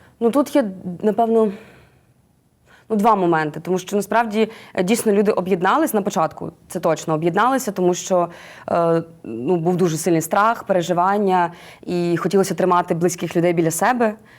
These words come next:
чи то друзів, чи то, е, там, коханих, батьків,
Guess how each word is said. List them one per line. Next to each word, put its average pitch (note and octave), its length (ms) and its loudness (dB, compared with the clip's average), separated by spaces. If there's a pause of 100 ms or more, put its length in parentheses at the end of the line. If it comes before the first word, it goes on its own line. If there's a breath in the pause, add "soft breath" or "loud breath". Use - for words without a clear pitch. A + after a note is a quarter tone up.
(160 soft breath)
чи - 120 -8
то E3 120 0
друзів, G#3 360 2
чи F3 140 -6
то, D#3+ 260 4
е, D#3 240 0
там, D#3 460 -2
коханих, F#3+ 760 -2
батьків, G3 540 -2